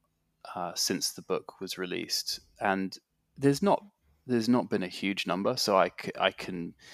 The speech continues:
I'm keeping track of it, and there'll be an, eventually there'll be a reedition of the, the book, and I'll just enhance it with, you know, just sprinkle it. Um, you know, if you exhaust, or if you,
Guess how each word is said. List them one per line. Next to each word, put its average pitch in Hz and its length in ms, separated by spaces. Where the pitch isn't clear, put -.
I'm 95 220
keeping 95 500
track 92 400
of 80 100
it, - 220
and 85 500
there'll 90 200
be 98 220
an, 90 120
eventually 85 600
there'll 85 140
be 87 160
a 82 80
reedition 82 600
of 80 140
the, - 260
the 92 80
book, - 340
and 80 80
I'll 82 140
just - 240
enhance 90 480
it - 160
with, - 440
you - 80
know, 80 100
just - 200
sprinkle - 520
it. - 120
Um, 90 380
you 101 80
know, 92 60
if 92 120
you 120 140
exhaust, 104 840
or 110 80
if 98 140
you, 95 400